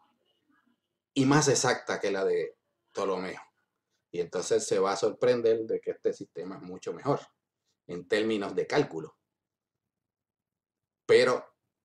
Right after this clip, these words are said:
va a tener el problema otra vez de que si este sistema es verdad,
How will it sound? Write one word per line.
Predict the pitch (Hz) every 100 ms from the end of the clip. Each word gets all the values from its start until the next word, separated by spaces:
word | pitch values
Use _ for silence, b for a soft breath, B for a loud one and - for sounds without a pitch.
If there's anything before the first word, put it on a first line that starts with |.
| _
va | 104
a | 98
tener | 98 95 95
el | 101
problema | - 123 139 135 120 117 _ _ _ -
otra | 101 98 107 107
vez | 147 131 113
de | 107
que | -
si | - 95
este | 90 101
sistema | - 95 - 98 101
es | 101
verdad, | 120 135 180 151